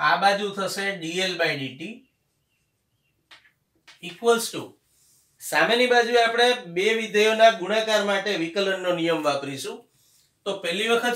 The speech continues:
શું કરીશું? આનું વિકલન ડી આર by ડી ટી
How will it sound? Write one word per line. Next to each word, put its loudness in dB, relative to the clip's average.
શું -4
કરીશું? -4
આનું 2
વિકલન -4
ડી -4
આર 4
by 0
ડી -8
ટી -8